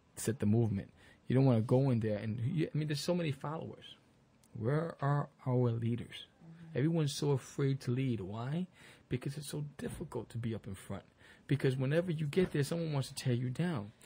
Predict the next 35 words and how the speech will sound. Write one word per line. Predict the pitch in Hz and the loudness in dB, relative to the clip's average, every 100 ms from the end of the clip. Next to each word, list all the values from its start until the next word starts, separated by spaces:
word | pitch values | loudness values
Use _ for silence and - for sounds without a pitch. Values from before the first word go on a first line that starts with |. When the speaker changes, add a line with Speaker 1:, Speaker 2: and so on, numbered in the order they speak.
| - - | -16 -8
Speaker 1:
There's | 143 | 0
Speaker 2:
Yeah. | 170 | 2
Speaker 1:
always | 190 | 4
gonna | 175 175 | 4 0
be | 147 151 | 0 -2
those | 120 120 110 127 - | 2 2 4 -2 -2
that | 120 110 | -2 0
you're | 127 | -2
opposing. | 101 - 208 240 127 113 143 - _ | -2 4 6 6 4 2 0 -4 _
They're | 123 | 2
gonna | 117 | 4
do | 113 110 | 6 4
everything | 156 208 | 4 2
in | 196 | 0
their | 196 | 0
power | 196 190 | 4 6
to | 147 | 6
destroy | 127 117 107 90 | 2 -2 -2 -4
you. | 98 156 - - - | -4 -8 -12 -20 -6
But | 151 | 0
there's | 147 165 | 2 2
also | 180 196 170 | 0 0 -2
gonna | 151 | 0
be | 135 147 135 - _ | 0 2 2 -2 _
those | 131 170 160 143 | 8 8 10 6
who | - 123 | 4 0
support | - 120 - 247 - - _ _ | 0 4 4 4 0 -8 _ _
those | 135 123 113 | 4 4 4
in | 104 | 2
power | 110 107 107 131 143 - - - | 0 0 0 -2 -6 -18 -20 2
who | 139 | 4
are | 131 | 6
gonna | 120 117 | 4 2
destroy | 117 - 113 | 0 -2 0
you. | 113 131 | 2 0